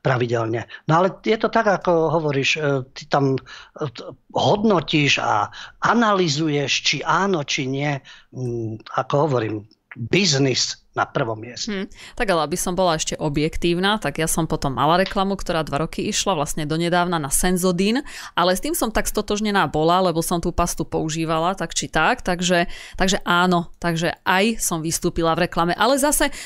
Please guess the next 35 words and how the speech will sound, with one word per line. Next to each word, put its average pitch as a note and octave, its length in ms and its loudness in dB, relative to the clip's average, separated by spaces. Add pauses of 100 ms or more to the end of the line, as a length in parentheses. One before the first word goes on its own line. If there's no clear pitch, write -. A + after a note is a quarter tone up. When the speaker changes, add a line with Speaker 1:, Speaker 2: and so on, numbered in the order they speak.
Speaker 2:
by F3+ 80 0
som C4+ 240 2
mohla C4 240 4
dostať B3 400 -2
cenu A#3+ 160 0
ako B3+ 240 0
Martin F3 400 0
Huba E3 240 0
za E3 160 2
výber, A3 560 4 (180)
<laughs> - 140 -18
vieš, C4 400 0
za F3+ 160 2
výber A3+ 320 4
scenáru, F3+ 560 2 (240)
že E3+ 80 -2
niečo F3+ 400 2
aj D#4+ 160 2
odmietam. D#3+ 560 -2
<laughs> - 80 -12 (680)
Speaker 1:
No, C4+ 240 6
vidíš, G#3+ 480 4
no, A#3 160 4
tak, D4+ 320 0 (160)
a, G#3+ 320 4 (400)
priveľmi F#3 400 4
ašpiruješ, C#3 720 2
to - 160 2
je, C3 40 2 (360)
lenže G#3 160 4
ty A#3 160 2
nepatríš A3 400 2
do F3 80 0
správneho F3 560 2
názorového D3 480 4